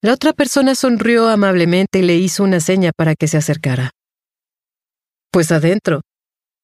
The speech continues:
Mejor siéntate atrás que hay mucho más espacio y estarás más cómoda». Ilna abrió la puerta, se sentó detrás del asiento del piloto y se asustó al oír un clic.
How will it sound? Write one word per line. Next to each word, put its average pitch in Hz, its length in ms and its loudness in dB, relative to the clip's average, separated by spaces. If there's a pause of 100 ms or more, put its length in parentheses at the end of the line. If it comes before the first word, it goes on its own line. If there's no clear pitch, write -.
(140)
Mejor 220 320 0
siéntate 254 400 -2
atrás 220 400 0
que - 120 -2
hay 214 80 2
mucho 180 360 0
más 151 240 0
espacio 175 500 -2
y 139 80 -2
estarás 143 360 -2
más 135 160 -2
cómoda». 135 360 -4 (1500)
Ilna 196 520 2
abrió 180 240 2
la 165 140 2
puerta, 160 640 -2
se 180 160 -2
sentó 170 360 0
detrás 170 360 0
del 160 120 2
asiento 175 480 -2
del 151 160 -2
piloto 170 680 -2
y 190 160 -2
se 165 160 -2
asustó 165 520 -2
al 160 180 0
oír 147 340 0
un 143 100 -2
clic. 131 380 -8